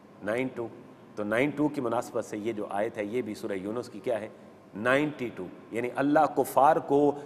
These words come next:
निशान इबरत बनाएगा, अल्लाह पाकिस्तान को और अहले पाकिस्तान को, मुसलमानों को, जिस नज़रिए की बुनियाद पर यह मुल्क हासिल हुआ है, अल्लाह इनको ज़रूर कामयाबी और कमरानी अता फ़रमाए। बेशक बज़ाहिर आज हम बहुत सारे crisis से गुज़र रहे हैं, लेकिन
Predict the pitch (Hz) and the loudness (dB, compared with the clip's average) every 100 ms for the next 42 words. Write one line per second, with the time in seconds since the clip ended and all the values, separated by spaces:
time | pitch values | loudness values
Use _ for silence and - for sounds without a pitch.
0 | - 110 120 127 131 127 139 131 123 117 | -8 -4 -2 0 0 4 4 4 0 0
1 | 120 117 117 120 120 123 117 104 110 - | 2 2 2 0 0 0 0 -4 -6 -2
2 | 123 139 135 120 120 - - 110 - 156 | 0 0 0 -2 -2 -6 -2 -2 0 0
3 | 151 127 113 110 110 - 110 110 117 104 | 0 0 -2 -4 -4 -2 0 0 -2 -2
4 | 104 110 101 127 156 147 135 135 - - | -4 -4 0 2 2 0 0 0 -2 -12
5 | 101 135 127 107 104 139 160 143 120 113 | -4 -4 -2 -4 -2 -2 -2 -2 -6 -2
6 | 107 110 117 110 107 107 120 113 107 117 | -2 0 -2 -2 -2 -2 -2 -2 -4 -4
7 | 110 117 117 117 - - 117 113 104 98 | 0 2 2 0 -6 -4 0 0 0 -4
8 | 95 110 113 101 92 95 95 95 90 90 | -4 -4 -4 -4 -4 -4 -4 -6 -6 -8
9 | 90 92 87 78 76 - - 71 - - | -8 -8 -10 -12 -14 -14 -14 -14 -18 -20
10 | - - 123 135 123 120 113 139 120 110 | -10 -2 0 0 0 2 6 6 6 2
11 | 113 113 107 - - 107 135 135 117 110 | 2 -2 -4 -12 0 4 4 4 0 2
12 | 120 160 175 143 - 101 113 107 92 92 | 2 2 0 -6 -6 -6 -2 -2 -2 -4
13 | 95 101 107 - - - 101 123 127 | -4 -6 -8 -12 -20 -8 -2 0 0